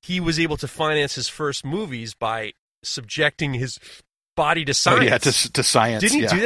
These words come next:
Speaker 1: Didn't he, like, get, like, t-
Speaker 2: Yeah.
Speaker 1: So, he's okay. I mean, I don't know. I, the, it, ninety times, it's like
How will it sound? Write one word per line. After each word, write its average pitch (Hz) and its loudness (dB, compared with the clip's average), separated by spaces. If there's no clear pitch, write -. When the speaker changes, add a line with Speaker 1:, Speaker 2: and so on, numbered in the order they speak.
Speaker 1:
Didn't 254 -4
he, 269 -2
like, 220 0
get, 175 -2
like, 151 -2
t- 131 2
Speaker 2:
Yeah. 127 6
Speaker 1:
So, 214 2
he's 214 -4
okay. 170 0
I 160 2
mean, 196 6
I 220 8
don't 254 2
know. 165 2
I, 165 0
the, 135 -8
it, 147 -10
ninety 165 2
times, 147 0
it's - -14
like 98 -14